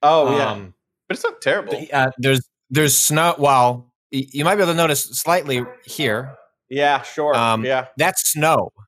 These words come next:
Speaker 2: So,
Speaker 1: Yeah.
Speaker 2: like, the snow causes incredible backlighting, which is why you have to close all that and have actual
Speaker 1: Gotcha.
Speaker 2: lights. 'Cause if I was to open those windows, it would actually just look like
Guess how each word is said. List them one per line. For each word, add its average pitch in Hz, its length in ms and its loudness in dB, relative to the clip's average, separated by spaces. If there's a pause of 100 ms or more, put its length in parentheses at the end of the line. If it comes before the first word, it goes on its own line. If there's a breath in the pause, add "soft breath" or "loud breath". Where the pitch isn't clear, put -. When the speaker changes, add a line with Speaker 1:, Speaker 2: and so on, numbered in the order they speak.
(240)
Speaker 2:
So, 131 80 0
Speaker 1:
Yeah. 143 140 2
Speaker 2:
like, 101 100 -4
the 127 80 -4
snow 151 680 0 (380)
causes 139 400 0
incredible 139 460 -4
backlighting, 180 720 -2
which 131 120 -12
is 127 60 -10
why 131 200 0
you 123 100 -6
have 120 140 -6
to 117 80 -10
close 117 340 -10
all 107 120 -2
that 101 180 -4
and 101 100 -16
have 92 240 -12 (120)
actual 104 360 -2
Speaker 1:
Gotcha. 110 80 -8
Speaker 2:
lights. 87 200 -14
'Cause 104 160 -10
if 113 220 -6 (320)
I 131 60 0
was 135 120 2
to 156 80 -4
open 139 280 -2
those 113 100 -6
windows, 117 380 -4
it 117 40 -8
would 113 120 0
actually 110 240 -2
just 101 160 -8
look 110 160 -6
like 104 340 -4